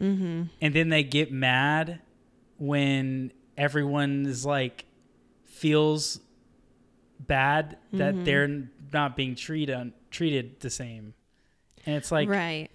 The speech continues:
Speaker 2: you set this situation up.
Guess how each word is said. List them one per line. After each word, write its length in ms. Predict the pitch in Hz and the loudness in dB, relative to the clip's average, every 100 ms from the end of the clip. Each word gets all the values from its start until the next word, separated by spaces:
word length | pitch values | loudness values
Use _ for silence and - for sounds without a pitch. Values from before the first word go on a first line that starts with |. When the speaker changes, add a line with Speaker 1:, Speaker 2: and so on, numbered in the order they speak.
| - - | -20 -10
Speaker 2:
you 580 | 147 202 269 269 262 - | -2 2 4 4 0 -4
set 460 | - - 196 202 165 | -8 -2 0 0 -2
this 160 | 185 - | -4 -4
situation 840 | 185 175 180 156 165 160 143 131 | -4 -4 -4 0 0 -2 -6 -6
up. 420 | 147 147 120 - | -4 -4 -6 -16